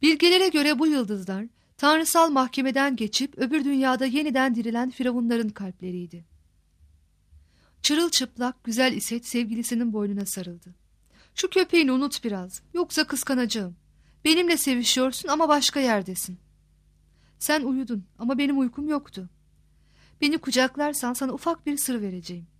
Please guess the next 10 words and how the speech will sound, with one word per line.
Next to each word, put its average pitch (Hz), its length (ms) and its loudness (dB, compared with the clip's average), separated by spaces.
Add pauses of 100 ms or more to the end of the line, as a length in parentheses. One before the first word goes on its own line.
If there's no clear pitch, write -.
(520)
Şantajdan 254 680 2
nefret 240 340 0
ederim. 185 360 -6 (880)
Ablanı 285 480 4
kendimi 285 460 0
Delta'daki 285 540 -2
yazlığa 254 480 0
davet 285 340 2
ettirmeyi 277 440 -4
başardım. 254 580 -2